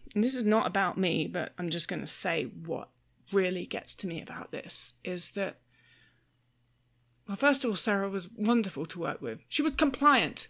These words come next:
very. <laughs> Um, and second of all, she really wanted to eat food. And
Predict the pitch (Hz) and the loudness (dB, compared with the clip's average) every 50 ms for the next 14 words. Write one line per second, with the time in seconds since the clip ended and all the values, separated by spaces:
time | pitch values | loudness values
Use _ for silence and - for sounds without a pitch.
0 | - _ - - 233 214 190 170 147 - - - _ - - - - 214 - - | -10 _ 6 6 8 8 8 4 0 -2 -4 -10 _ -16 -12 -8 -4 -4 -4 -6
1 | - - - - - - - - - - - _ _ - 226 269 226 226 226 226 | -8 -18 -16 -16 -16 -16 -16 -16 -16 -18 -20 _ _ 4 8 10 12 12 12 10
2 | 233 233 233 233 214 214 - - - _ _ _ _ _ _ _ _ _ _ _ | 10 8 8 6 4 0 -4 -18 -20 _ _ _ _ _ _ _ _ _ _ _
3 | _ _ _ _ - 226 220 226 - 262 277 269 294 277 233 190 185 180 175 185 | _ _ _ _ 0 2 2 4 6 4 6 6 6 6 6 8 8 6 6 6
4 | 175 160 - _ _ - - - - _ _ _ _ - _ _ - _ _ _ | 2 -2 -6 _ _ -20 -20 -20 -20 _ _ _ _ -20 _ _ -20 _ _ _
5 | _ _ _ _ _ _ _ _ _ _ _ _ _ _ _ _ _ _ _ _ | _ _ _ _ _ _ _ _ _ _ _ _ _ _ _ _ _ _ _ _
6 | - - - - - - 269 277 262 277 302 302 294 269 247 262 262 247 226 226 | -4 2 4 6 6 6 6 4 4 4 4 6 6 6 6 6 6 6 4 4
7 | - - - - 226 240 220 - - - - 247 254 247 233 208 190 175 185 - | 2 -2 -4 -2 -2 -2 -2 -2 -6 -6 -4 -2 0 2 2 0 0 -2 -4 -8
8 | - - _ _ _ _ _ _ _ _ _ _ _ _ _ _ _ _ _ _ | -12 -18 _ _ _ _ _ _ _ _ _ _ _ _ _ _ _ _ _ _
9 | _ _ _ _ - 233 240 240 233 - | _ _ _ _ 2 4 6 6 6 4